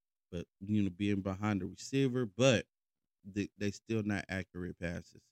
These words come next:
In my opinion, he gotta go. Season over with. Let's go ahead and get somebody else in there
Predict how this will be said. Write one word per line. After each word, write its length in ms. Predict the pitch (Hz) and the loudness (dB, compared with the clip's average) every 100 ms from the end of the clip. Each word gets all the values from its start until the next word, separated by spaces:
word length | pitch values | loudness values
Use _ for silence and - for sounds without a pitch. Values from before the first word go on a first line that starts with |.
| _ _ _ _ _ 85 | _ _ _ _ _ -4
In 80 | 87 | 2
my 200 | 101 95 | 4 2
opinion, 420 | - 104 98 92 | 2 0 0 -2
he 100 | 87 | -6
gotta 240 | - - - | -14 -16 -6
go. 200 | 92 104 | -2 -2
Season 460 | 98 85 87 - 87 | -4 -10 -16 -8 -2
over 240 | 104 95 | -2 -2
with. 380 | 95 101 98 90 - | 0 2 2 -2 -8
Let's 140 | - - | -20 -8
go 80 | 85 | -6
ahead 160 | 92 | -4
and 100 | 85 | -6
get 120 | 87 | -10
somebody 440 | - 85 87 87 85 | -12 -10 -8 -6 -4
else 200 | 90 - | -6 -4
in 140 | 107 | -2
there 260 | 113 113 110 | 0 0 -2